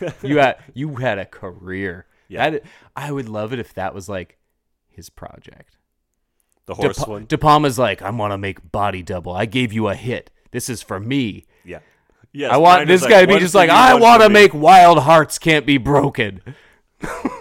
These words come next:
Speaker 2: Like, like, was Ice Castle, somebody's like, "I'm making Ice Castle.
Speaker 1: I bet.
Speaker 2: I gave you Friday the thirteenth three D." Back to that. And <laughs> this guy is, this guy,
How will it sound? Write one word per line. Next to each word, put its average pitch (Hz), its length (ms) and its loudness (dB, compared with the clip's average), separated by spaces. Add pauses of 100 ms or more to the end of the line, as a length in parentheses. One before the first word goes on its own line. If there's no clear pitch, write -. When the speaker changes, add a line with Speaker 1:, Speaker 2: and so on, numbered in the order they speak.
(240)
Speaker 2:
Like, 330 560 -4 (500)
like, 202 120 -6
was 208 260 -4
Ice 123 280 -6
Castle, 139 420 -6
somebody's 135 520 -8
like, 131 240 -8
"I'm 233 240 -2
making 156 300 -12
Ice 117 260 -18
Castle. - 420 -20 (200)
Speaker 1:
I 78 120 -20
bet. 85 400 -16
Speaker 2:
I 208 120 -6
gave 170 300 -2
you 131 140 -10
Friday 135 380 -16
the 104 100 -16
thirteenth - 520 -20
three 104 240 -16
D." 90 220 -20 (800)
Back 107 220 -8
to - 80 -20
that. - 220 -20 (380)
And 156 340 2
<laughs> - 80 -4 (180)
this 262 160 -2
guy 175 240 4
is, 127 360 -2 (480)
this 156 200 -6
guy, 123 360 -8